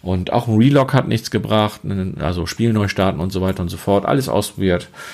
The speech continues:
und das hat alles nichts gebracht. Selbst am nächsten Tag war dieses Problem quasi noch existent. Und ich konnte auch keinen, keinen Mob mehr töten, der mir das hätte bringen können, weil, ähm, sie haben es nicht mehr fallen gelassen.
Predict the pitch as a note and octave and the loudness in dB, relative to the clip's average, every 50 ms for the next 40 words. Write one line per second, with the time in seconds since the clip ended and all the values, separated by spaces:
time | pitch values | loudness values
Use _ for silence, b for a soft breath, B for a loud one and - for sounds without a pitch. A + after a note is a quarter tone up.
0 | B B B - F2 F2 E2 F2 E2 - F#2 - - E2 F#2 E2+ - F2+ E2+ - | B B B -4 -2 -2 -2 -2 -2 -2 -4 -2 0 0 0 0 0 -4 -4 -4
1 | - - - D2 D2 - - G3+ G3 G3 - - F#3+ - F#3+ F#3+ - - - - | -4 -4 -2 -2 0 2 0 0 2 2 0 2 4 2 2 2 -2 -6 -4 -2
2 | G#3 G3+ - - - - - - - E2 D#2+ D2+ D#2+ E2 D#2 - - - - - | -2 -2 -4 -10 -14 -18 -8 -2 0 0 2 2 0 0 -2 -4 -6 -8 -12 -18
3 | - _ _ _ - - F2+ - E2+ F2+ F2+ E2+ E2+ E2+ - - - F2 E2 E2 | -20 _ _ _ -8 -6 -4 0 2 2 4 2 2 0 -4 -4 -2 0 0 0
4 | D#2+ E2 E2+ E2 E2 E2+ - - - - F2 - - G2+ - - F#2 E2+ E2 - | 0 -2 -4 -4 -4 -4 -6 -8 -10 -10 -6 -4 -4 -4 -2 -2 -2 -2 -2 -4
5 | B B B B B B - G2 G2 - - C3 C3+ C#3 C3 A#2+ B2 - - - | B B B B B B -6 -4 -4 0 2 2 2 4 2 2 0 -2 -4 -2
6 | A#2 A2 B2 B2 A#2+ A#2+ A#2 B B B B B B B B - - G#2 G2+ G2 | 0 0 0 0 0 -2 -4 B B B B B B B B -4 -2 0 2 2
7 | G2 G#2 - - A2 G#2+ G2+ F#2+ - - A2+ B2+ B2 A#2+ A#2 A2 G#2+ G#2+ G#2+ G#2+ | 2 0 0 -2 -2 -2 -2 -2 0 2 2 2 2 0 0 2 2 2 2 2
8 | G#2 G2 A2 G#2+ - A2+ G#2 A2 G#2 F#2 G#2 B2 C#3 C3+ A#2 - G2 F2+ E2 E2 | 2 2 0 0 0 -2 -2 -2 -2 -2 0 2 2 2 2 0 -2 -2 -4 -4
9 | D#2 C#2 E2 E2+ E2+ F2+ F2+ F2 - - D2+ F2+ F2 F2 F2+ F2+ F2+ B B B | -4 -4 -2 -2 -2 -2 -2 -4 -4 -4 -4 -4 -2 -2 -4 -4 -6 B B B
10 | B B B B B B B B B _ _ F#2+ F2+ F2 E2 E2+ F2 - - F#2+ | B B B B B B B B B _ _ -4 -2 -2 -2 -2 -2 -2 -2 -2
11 | F#2+ G#2+ G#2 - - - C3+ A#2+ G2 D#2+ C#2 C2+ - - D2 - | -2 -2 -2 0 2 2 4 4 2 0 -2 -4 -4 -6 -10 -12